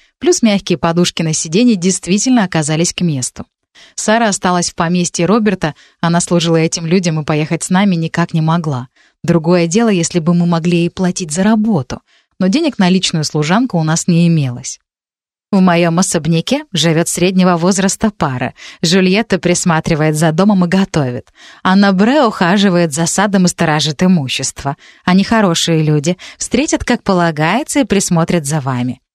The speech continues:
Напоследок сказала тетушка Мэй, после чего крепко нас обняла. Позволила бы здоровье, сама бы навестила Эдварда. Как он там, интересно? В его скупых письмах так мало новостей. Эх, Грейси!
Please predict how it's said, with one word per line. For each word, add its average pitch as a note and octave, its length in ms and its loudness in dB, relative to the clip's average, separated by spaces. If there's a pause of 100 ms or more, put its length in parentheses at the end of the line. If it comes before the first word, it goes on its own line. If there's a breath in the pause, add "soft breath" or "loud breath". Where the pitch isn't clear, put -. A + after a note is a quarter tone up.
(140)
Напоследок F3+ 520 -2
сказала G3+ 440 0
тетушка F#3+ 500 -2
Мэй, F3 300 2 (240 loud breath)
после C4 260 0
чего G#3+ 280 0
крепко F3 400 -2
нас D#3 240 -4
обняла. C3 480 -6 (440)
Позволила F3 600 2
бы D#3+ 140 2
здоровье, E3+ 640 0
сама G#3+ 420 2
бы F#3 140 2
навестила E3+ 680 0
Эдварда. C3+ 460 -4 (420 soft breath)
Как - 300 -2
он C4+ 180 4
там, A#3 260 2
интересно? G3+ 760 0 (400 soft breath)
В F3+ 60 4
его F#3 280 4
скупых - 640 -2
письмах G3+ 480 0
так F#3+ 220 -2
мало F#3+ 240 2
новостей. G3 840 0
Эх, B3 500 -6
Грейси! G#3 920 0